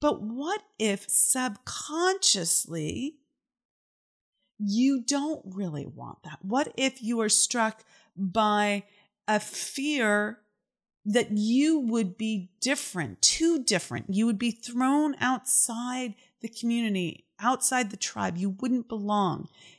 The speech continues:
You would be separating from the pack, because you know what? Most people are not geniuses by whatever definition you use. Most people are not. And in order,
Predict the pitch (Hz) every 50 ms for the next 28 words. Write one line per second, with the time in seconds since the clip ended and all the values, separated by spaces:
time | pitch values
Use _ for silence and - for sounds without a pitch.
0 | _ _ _ _ - 190 196 226 269 311 330 359 277 262 - 254 233 226 - -
1 | - - - - 254 302 - - - - 269 247 208 190 185 175 185 190 196 -
2 | - - 190 185 185 190 202 - - - - 302 339 330 233 - - - - -
3 | _ _ _ - 226 - 240 233 202 202 196 202 202 202 214 233 254 277 - -
4 | 214 214 220 254 285 - - - - 208 190 - 190 185 190 202 196 _ _ _
5 | _ _ - 233 226 220 214 208 202 202 202 208 208 214 - - 175 - - -
6 | 208 208 202 202 196 - - 165 151 135 - - - - - _ _ _ _ _
7 | _ _ _ _ _ - 170 208 208 202 208 196 214 214 214 214 214 208 226 247
8 | 214 180 214 202 202 - 208 202 190 196 - - 190 185 180 175 - - 180 180
9 | 175 160 151 175 175 156 147 - - - - - _ _ _ _ _ - 196 196
10 | 208 226 269 302 285 - - - 214 202 - 214 - - 214 214 208 208 214 226
11 | 254 254 220 - - - - - - - _ _ _ _ _ _ _ _ _ -
12 | _ - 240 240 240 233 226 - - _ - 247 254 269 302 330 339 330 320 262
13 | 262 262 214